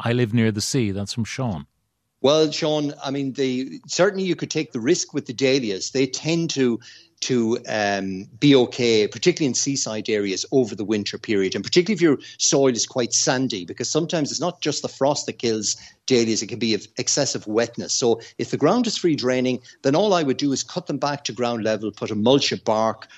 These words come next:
Speaker 2: or some of your own garden compost on top of the dahlia tubers, and they'll re-emerge next spring again. With the begonias, they're very frost sensitive, so I would take those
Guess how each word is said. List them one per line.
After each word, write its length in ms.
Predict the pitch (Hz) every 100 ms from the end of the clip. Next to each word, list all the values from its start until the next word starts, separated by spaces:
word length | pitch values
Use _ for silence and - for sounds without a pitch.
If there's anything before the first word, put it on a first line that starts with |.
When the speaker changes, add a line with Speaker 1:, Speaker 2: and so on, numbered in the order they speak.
| -
Speaker 2:
or 100 | 101
some 200 | - 127
of 100 | 107
your 140 | 110
own 140 | 110 101
garden 300 | 110 98 -
compost 520 | - 117 110 95 -
on 120 | 123
top 280 | 110 151 165
of 80 | 123
the 80 | 113
dahlia 340 | 120 107 90
tubers, 520 | - 117 107 107 98 - - -
and 140 | 123
they'll 160 | 127 117
re-emerge 640 | 113 127 110 104 98 -
next 220 | 104 -
spring 280 | - - 98
again. 400 | 95 113 98 82 - - -
With 160 | 131
the 60 | 135
begonias, 640 | 135 143 151 175 160 - - -
they're 160 | 135 135
very 360 | 131 123 147 131
frost 340 | - 113 -
sensitive, 440 | 120 107 - 113
so 160 | - 117
I 80 | 110
would 200 | 107 -
take 300 | - 131 -
those 380 | 117 107 104